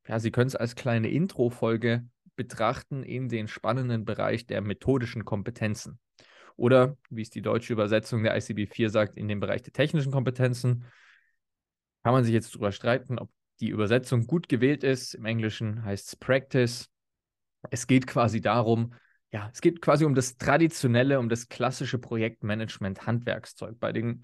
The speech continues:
Kontextkompetenzen, Sie erinnern sich, haben wir so ein bisschen den Blick nach außen gesetzt, die Perspektive nach außen gewählt und geguckt,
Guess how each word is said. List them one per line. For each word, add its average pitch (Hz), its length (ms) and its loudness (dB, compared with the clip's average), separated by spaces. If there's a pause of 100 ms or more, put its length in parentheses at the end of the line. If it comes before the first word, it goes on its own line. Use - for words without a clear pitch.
Kontextkompetenzen, 151 1000 -2
Sie 120 100 -8
erinnern 123 360 -2
sich, 131 240 -6 (160)
haben 120 120 -6
wir 127 60 -4
so 117 80 -4
ein 113 80 -4
bisschen 123 300 -6
den 113 140 -2
Blick 131 200 -8
nach 113 300 -8 (200)
außen 175 600 2 (240)
gesetzt, 147 480 -2
die 120 80 -6
Perspektive 120 600 -4
nach 107 120 -4
außen 139 380 -2
gewählt 123 400 0
und 113 160 -10
geguckt, 127 360 -8